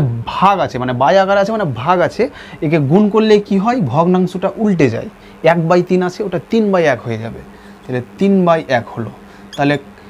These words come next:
কাটাকাটি যাচ্ছে না, তিন এক কে তিন, ওপর ওপর গুণ করে নিলাম, কুড়ি এক কে কুড়ি। তাহলে আমাদের কত এলো? তিন by কুড়ি। তাহলে চতুর্থ সমানুপাতি এলো আমাদের তিন by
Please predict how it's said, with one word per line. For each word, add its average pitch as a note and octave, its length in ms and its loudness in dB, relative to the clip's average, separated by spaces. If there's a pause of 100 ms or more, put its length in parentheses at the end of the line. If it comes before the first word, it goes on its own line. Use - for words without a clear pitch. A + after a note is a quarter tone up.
(240)
কাটাকাটি D#3 360 0
যাচ্ছে D3+ 320 0
না, F3+ 100 -2
তিন D#3+ 200 -2
এক D3+ 100 -6
কে D#3 80 -4
তিন, F3 160 -2
ওপর D3+ 240 -2
ওপর D3 220 -2
গুণ C#3+ 180 0
করে D3 160 -2
নিলাম, D#3+ 300 2 (300)
কুড়ি C#3+ 200 0
এক C#3+ 140 -4
কে D#3 100 -4
কুড়ি। A#2+ 260 -4 (540)
তাহলে C#3 160 2
আমাদের C#3+ 340 2
কত D3+ 200 -6
এলো? F#3 260 2 (600)
তিন G#3+ 340 4
by D3+ 220 4 (120)
কুড়ি। C#3+ 200 2 (280)
তাহলে C3 160 0
চতুর্থ G3+ 380 0
সমানুপাতি D#3+ 680 -2
এলো C3 140 2
আমাদের C3 320 0 (480)
তিন F#3+ 360 4 (200)
by D3 280 2